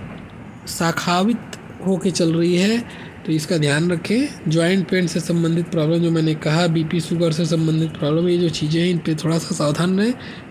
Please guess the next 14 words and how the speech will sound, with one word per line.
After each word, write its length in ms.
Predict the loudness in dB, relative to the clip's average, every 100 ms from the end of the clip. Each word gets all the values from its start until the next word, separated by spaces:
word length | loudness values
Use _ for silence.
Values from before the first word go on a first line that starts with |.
| 0
Major 380 | 2 2 2
कोई 400 | 2 2 2 0 -2
ऐसा 220 | -4 -2
issue 320 | 0 0 0
नहीं 280 | 0 2 2
आएगा, 400 | 2 2 2 0 -2 -10 -14 -4
लेकिन 380 | 0 2 2 0
अभी 300 | 0 2 4
दो 160 | 4 4
हज़ार 220 | 4 2
पच्चीस 500 | 0 -4 -2 -2 2
आपके 300 | 0 0 -2 -2 0
year 260 | 2 4
में 320 | 2 2 0